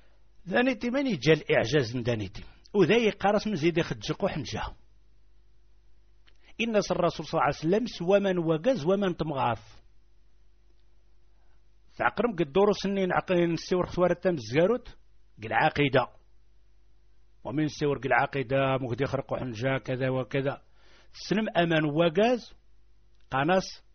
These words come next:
ذاك سيجن الحرف ثمان تنص الحرف مثنين. ذاكس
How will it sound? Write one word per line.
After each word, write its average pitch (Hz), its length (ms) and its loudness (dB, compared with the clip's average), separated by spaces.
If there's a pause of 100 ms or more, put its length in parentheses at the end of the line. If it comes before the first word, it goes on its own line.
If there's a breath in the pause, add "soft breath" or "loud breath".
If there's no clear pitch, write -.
ذاك 135 140 -2
سيجن 147 240 -4
الحرف 151 260 0
ثمان 151 380 -4
تنص 151 220 -10
الحرف 139 380 -4
مثنين. 107 300 -18 (1040)
ذاكس 147 580 -2